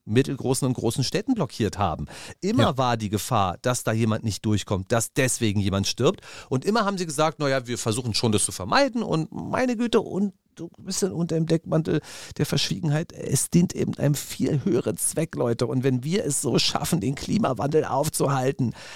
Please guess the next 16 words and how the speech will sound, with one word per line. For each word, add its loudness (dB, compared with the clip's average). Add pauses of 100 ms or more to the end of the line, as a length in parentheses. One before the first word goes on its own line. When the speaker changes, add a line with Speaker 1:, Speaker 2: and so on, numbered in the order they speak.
(120)
Speaker 1:
dann 2
ist 0
es -2
auch 4
in 2
Speaker 2:
Mhm. 2
Speaker 1:
Ordnung, 4
wenn 2
in -2
irgendeinem -2
Krankenwagen 0
eine 0
schwangere 0
Frau 0
verreckt, -2
ja? -4